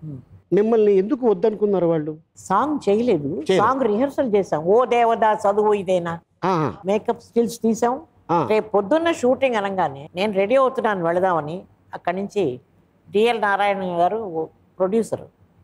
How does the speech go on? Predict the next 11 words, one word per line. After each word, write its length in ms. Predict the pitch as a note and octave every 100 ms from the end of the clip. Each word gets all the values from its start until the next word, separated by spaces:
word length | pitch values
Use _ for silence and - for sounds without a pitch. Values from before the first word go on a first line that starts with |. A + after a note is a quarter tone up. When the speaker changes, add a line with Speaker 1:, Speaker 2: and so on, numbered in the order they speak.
| _ _
Speaker 1:
"Your 220 | F#3+ G3+
services 560 | F#3 A#3 A#3+ C#4 - B3 - -
ter-, 140 | G3+ - F#3+
terminated. 640 | G3 G#3 G3 F3 D#3+ B2+ G#2 _ _ _ _ -
మీరు 180 | F#3 F3
లేరు 220 | G#3+ A3+
ఈ 80 | G3
సినిమాలో" 520 | F#3+ F#3+ F#3+ F3+ F3
అని 180 | E3+ E3+
చెప్పి 200 | E3 G#3+
ఒక 180 | D#3+